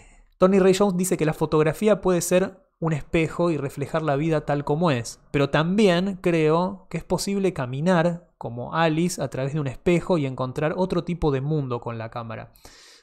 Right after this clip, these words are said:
O así como que la cámara, cuando habla de Alice, habla de Alicia en el País de las Maravillas, le permite a él observar una especie de universo paralelo en donde las cosas son completamente maravillosas, ¿no? Eh,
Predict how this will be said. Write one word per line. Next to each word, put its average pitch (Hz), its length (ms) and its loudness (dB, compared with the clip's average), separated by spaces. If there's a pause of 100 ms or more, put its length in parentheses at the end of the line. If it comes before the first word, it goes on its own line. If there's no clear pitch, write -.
O 180 140 4
así 185 180 2
como 180 280 2
que 160 340 2 (320)
la 127 160 -2
cámara, 156 680 2
cuando 120 180 -2
habla 139 140 4
de 139 100 4
Alice, 143 280 2
habla 127 220 0
de 117 100 -4
Alicia 135 300 -4
en 135 60 -4
el 127 80 -8
País 131 160 -4
de 143 60 -4
las 123 120 -4
Maravillas, 151 640 4 (320)
le 151 120 -2
permite 175 460 0
a 180 80 6
él 196 260 2
observar 160 1120 0 (580)
una 165 140 0
especie 156 360 -2
de 143 80 -2
universo 139 720 -2
paralelo 135 520 0
en 127 80 -2
donde 123 220 -6
las 113 140 -8
cosas 135 340 -2
son 131 280 -8
completamente 127 680 -6
maravillosas, 113 920 -8 (140)
¿no? 170 420 -10
Eh, 113 320 -14